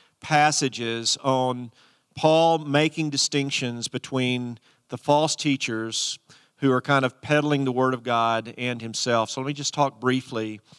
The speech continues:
about, um, this idea.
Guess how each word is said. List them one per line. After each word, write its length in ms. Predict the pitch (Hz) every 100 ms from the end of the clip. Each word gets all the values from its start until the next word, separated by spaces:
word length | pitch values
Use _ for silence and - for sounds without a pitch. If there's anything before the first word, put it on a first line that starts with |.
| - - 113
about, 580 | 113 117 113 113 - -
um, 400 | 117 110 107 107 - _ _ _
this 280 | 123 123 -
idea. 540 | 110 110 113 107 101